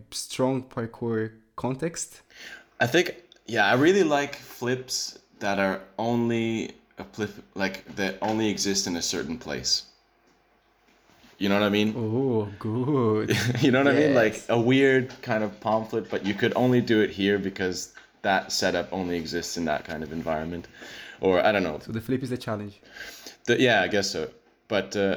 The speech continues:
Speaker 2: but I like, I mean, I like training in all kinds of ways.
Speaker 1: Yeah. Yeah, so your parkour is very cool.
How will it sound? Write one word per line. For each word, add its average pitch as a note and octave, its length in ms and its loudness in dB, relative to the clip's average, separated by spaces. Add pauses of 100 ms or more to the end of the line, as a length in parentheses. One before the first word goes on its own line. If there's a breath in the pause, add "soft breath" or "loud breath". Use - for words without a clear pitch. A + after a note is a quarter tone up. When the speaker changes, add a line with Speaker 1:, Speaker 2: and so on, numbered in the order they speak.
(120)
Speaker 2:
but A2 140 2
I A2+ 60 6
like, D#3+ 200 2 (180)
I - 80 -8
mean, D#2+ 200 -6
I D#2+ 80 -8
like E2+ 180 -8 (140)
training F2 340 -8
in D#2 80 -6
all D#2+ 140 -4
kinds D#2 260 -4
of C#2+ 80 -8
ways. C2+ 320 -6 (380)
Speaker 1:
Yeah. G#2+ 380 -8 (580)
Yeah, G#2+ 200 -10
so G#2+ 120 -12
your A#2 120 -6
parkour A2+ 480 -8
is F#2+ 180 -8
very G#2 340 -4
cool. G#2 260 -6